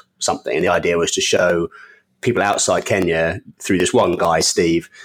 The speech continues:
what an amazing, you know, extrapolating from him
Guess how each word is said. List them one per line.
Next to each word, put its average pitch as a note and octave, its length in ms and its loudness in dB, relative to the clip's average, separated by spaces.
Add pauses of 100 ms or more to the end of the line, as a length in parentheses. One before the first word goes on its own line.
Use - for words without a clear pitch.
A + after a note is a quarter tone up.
(320)
what G2 240 2
an F2+ 80 2
amazing, E2+ 460 0
you G2 60 2
know, D#2 60 0 (300)
extrapolating - 560 2
from B2 160 2
him F2+ 320 0